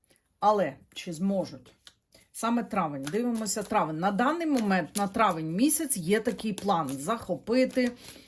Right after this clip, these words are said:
Е, але поки що тут ще немає руху ніякого. Руху немає. Не буде ще це в травні. Але в планах є, щоб ви розуміли. І так, прильоти дивимося, конкретно прильоти на Кривий Ріг.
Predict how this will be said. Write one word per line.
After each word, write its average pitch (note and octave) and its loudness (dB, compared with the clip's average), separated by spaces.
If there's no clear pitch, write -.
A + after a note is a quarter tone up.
Е, F3 -2
але B3 6
поки C4 2
що - -6
тут - -6
ще - -4
немає A3+ 2
руху G#3 -2
ніякого. B2+ -6
Руху B3 0
немає. G3+ 0
Не F3+ 2
буде F#3 0
ще - -6
це - -10
в B2+ -12
травні. C3+ -10
Але G3 0
в F#3+ -4
планах B3+ 0
є, F3 -4
щоб F3 -14
ви F3 -4
розуміли. F3 -2
І G#3 -6
так, D#3 -4
прильоти G3 -2
дивимося, C3+ -10
конкретно D3+ -12
прильоти D3+ -10
на E3+ -8
Кривий E3 -10
Ріг. C#3+ -16